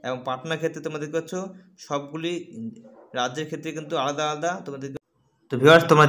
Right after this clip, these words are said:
যে জায়গার জন্য apply করবে, কিন্তু সেখানকার স্থানীয় বাসিন্দা এবং তো সেখানকার local language যে আছে ভাষা, সেগুলি কিন্তু তোমাদের জানতে হবে, তাহলে কিন্তু তোমরা apply করতে পারবা, ঠিক আছে? তো এখানে কিন্তু পরিষ্কার তোমাদের বলে দিয়েছি।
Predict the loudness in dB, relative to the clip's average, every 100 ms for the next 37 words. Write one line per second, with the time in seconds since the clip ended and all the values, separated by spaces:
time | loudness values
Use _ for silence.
0 | 8 10 10 8 8 6 6 8 6 8
1 | 8 8 6 2 2 4 4 8 6 8
2 | 6 6 8 6 6 6 10 10 10 6
3 | 4 2 4 4 6 4 4 -2 -12 2
4 | 4 8 8 8 6 8 8 8 8 8
5 | 8 4 4 4 8 8 6 -2 -14 -12
6 | 2 6 6 6 4 6 6 8 6 8
7 | 6 8 8 8 6 6 8 8 8 6
8 | 4 4 6 8 8 6 4 4 4 6
9 | 4 2 -2 -16 _ -2 2 4 4 4
10 | 6 6 6 6 6 6 6 6 8 8
11 | 8 6 4 0